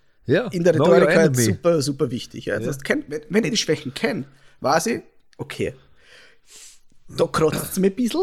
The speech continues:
Speaker 2: wenn das wer sagt, oder wenn,
Speaker 1: Ja.
Speaker 2: wenn ich da jetzt irgendwo beleidigt werde, das tut mir schon ein bisschen weh. Ich hab aber Antworten drauf.
Speaker 1: Ja.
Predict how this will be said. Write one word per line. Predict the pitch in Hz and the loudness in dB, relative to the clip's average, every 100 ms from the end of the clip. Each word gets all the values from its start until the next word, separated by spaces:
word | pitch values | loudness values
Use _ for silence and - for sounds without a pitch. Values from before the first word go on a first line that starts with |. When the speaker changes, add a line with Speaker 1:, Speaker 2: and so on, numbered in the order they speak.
| 370 | -2
Speaker 2:
wenn | 302 | -4
das | 233 214 | -4 -2
wer | 220 | -2
sagt, | - 202 226 - | 0 -2 -2 -2
oder | 196 190 | 0 4
wenn, | 135 | 4
Speaker 1:
Ja. | 190 | 4
Speaker 2:
wenn | 190 190 | 0 -4
ich | 185 | -2
da | 196 | -2
jetzt | 196 | -2
irgendwo | - 190 165 | -4 -6 -4
beleidigt | 147 143 185 | -6 -6 -4
werde, | 185 185 | -4 -4
das | 175 | -6
tut | - 190 | -4 -4
mir | 180 | -4
schon | 180 | -4
ein | |
bisschen | 190 165 117 | -4 -4 -2
weh. | 104 151 - - - - - - - - - - | -2 -2 -4 -12 -12 -14 -14 -14 -12 -16 -18 -12
Ich | - - | -10 -4
hab | 165 | 0
aber | 156 123 | 0 -2
Antworten | 165 - - - - | -6 -8 -12 -12 -18
drauf. | - - - - - | -18 -18 -20 -16 -8
Speaker 1:
Ja. | 101 | -8